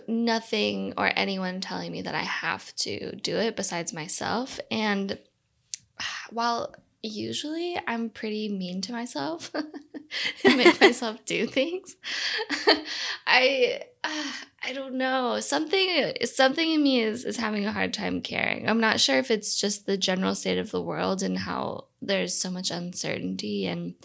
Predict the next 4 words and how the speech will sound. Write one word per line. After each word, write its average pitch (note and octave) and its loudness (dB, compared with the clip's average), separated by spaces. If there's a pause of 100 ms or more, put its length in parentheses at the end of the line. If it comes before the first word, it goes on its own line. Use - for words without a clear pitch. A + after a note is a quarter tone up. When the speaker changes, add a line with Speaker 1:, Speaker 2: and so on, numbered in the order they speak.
(540)
Speaker 1:
weirdness, D4 4 (100)
or, G#3 4 (800)
or D4+ 0
what? E4 0